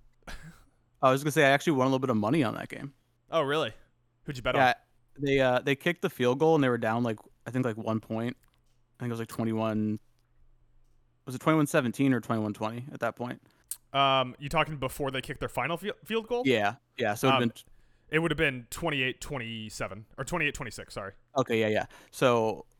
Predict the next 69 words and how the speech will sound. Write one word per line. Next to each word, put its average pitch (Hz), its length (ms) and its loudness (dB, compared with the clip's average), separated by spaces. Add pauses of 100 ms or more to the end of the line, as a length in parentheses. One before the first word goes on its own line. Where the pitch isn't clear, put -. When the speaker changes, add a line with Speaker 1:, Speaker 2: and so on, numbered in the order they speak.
Speaker 1:
they 127 120 -2
were 123 80 0
still 185 180 -2
down 160 240 2
two, 131 440 0
but 110 100 -10
there 107 80 -6
was 107 100 -6
still, 127 140 -2
like, 127 120 -2
a 117 40 -6
decent 113 300 -4
amount 104 140 -4
of - 40 -16
time 107 180 0
left, 180 300 -2
and 113 80 0
they 110 60 0
were, 127 100 2
like, 120 160 -2
plus - 280 -4
two 131 140 -2
hundred 120 300 -2
to 104 80 -4
win 104 180 -4
it. - 240 -8
So - 80 -8
I - 60 -6
was 123 100 -10
like, - 160 -10
"Eh, 240 200 -8
why 127 180 0
not 135 260 0
put 117 60 -6
a - 20 -4
little 117 100 -4
bit 117 100 -8
of 104 40 -6
money 107 200 -2
on 160 120 0
it?" 175 140 -6 (1200)
Speaker 2:
I'm 139 80 -10
proud 117 220 -4
of 110 40 -8
you. 107 80 -12 (160)
Proud 151 140 0
of 160 40 -4
you 160 40 -8
for 135 80 -14
betting 110 160 -4
Speaker 1:
Mm-hmm. - 60 -8
Speaker 2:
on 110 40 -8
my 104 120 -10
guys 104 280 -8
after 127 160 -8
I 120 60 -6
gave 120 160 -8
you 120 60 -10
so 127 120 -8
much 120 160 -10
shit 123 220 -8
last 110 300 -8
year 113 80 -10
when 110 100 -12
you 107 60 -10
bet 110 120 -4
against 104 220 -10
the 120 80 -10
Wolves. 104 380 -12